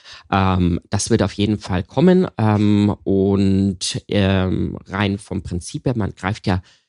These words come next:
nicht die, man depletiert ja nicht, keine Plasmazellen. Das heißt, eine vorhandene Impfantwort würde ich keine Probleme erwarten.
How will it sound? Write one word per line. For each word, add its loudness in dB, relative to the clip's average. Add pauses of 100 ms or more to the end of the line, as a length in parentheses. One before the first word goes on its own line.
(120)
nicht -2
die, -6
man -6
depletiert -2
ja -2
nicht, -4
keine -4
Plasmazellen. -4
Das -6
heißt, -6
eine -4
vorhandene -4
Impfantwort -4
würde -6
ich -10
keine 0
Probleme -2
erwarten. -4